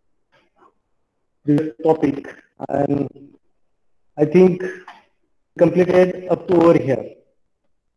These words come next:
Today we'll see the next one, that is variable type of registers.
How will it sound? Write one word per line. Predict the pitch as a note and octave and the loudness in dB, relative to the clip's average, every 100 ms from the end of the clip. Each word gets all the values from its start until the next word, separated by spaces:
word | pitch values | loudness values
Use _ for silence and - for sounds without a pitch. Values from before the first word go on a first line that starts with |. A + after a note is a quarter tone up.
| _ _ - | _ _ -12
Today | C#3 E3 - _ - E3+ | -12 -12 -20 _ -4 0
we'll | F3 F3+ F3+ | 2 2 0
see | A3 E3+ G#3+ - - - _ _ _ _ | 2 4 2 -4 -16 -20 _ _ _ _
the | D3+ D#3 D#3 D#3 - - - _ _ _ _ _ _ _ _ _ _ _ - | 0 4 6 4 0 -10 -20 _ _ _ _ _ _ _ _ _ _ _ -6
next | D3+ D#3+ - | -2 -2 -2
one, | G3 D3 C#3+ | 0 2 2
that | D3+ | 2
is | D#3+ D#3 - - _ _ _ _ _ _ _ _ - | 2 -2 -6 -20 _ _ _ _ _ _ _ _ -4
variable | D3+ D3+ E3 F3 | 0 2 4 4
type | E3+ E3 | 4 2
of | E3+ E3 | 2 0
registers. | D3 D3 F3 F3+ D3 E3 | 0 0 -2 0 0 0